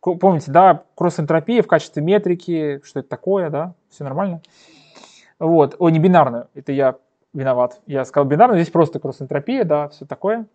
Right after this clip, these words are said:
А, ста-, стохастический спуск. Имеем, б-, ну, короче, всё имеем, это вы, наверное, всё понимаете.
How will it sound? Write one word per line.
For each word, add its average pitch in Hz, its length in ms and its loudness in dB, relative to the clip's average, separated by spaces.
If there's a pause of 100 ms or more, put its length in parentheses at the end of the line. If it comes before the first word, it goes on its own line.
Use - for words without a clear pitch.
(800)
А, 151 520 -2 (760)
ста-, 165 400 2
стохастический 156 680 -4
спуск. - 640 -4 (1400)
Имеем, 175 560 2
б-, 135 420 0
ну, 180 140 -6
короче, 131 240 -4
всё - 160 -6
имеем, 196 340 -2
это 156 160 -4
вы, 156 60 -2
наверное, 147 220 -2
всё 147 120 -6
понимаете. 135 500 -8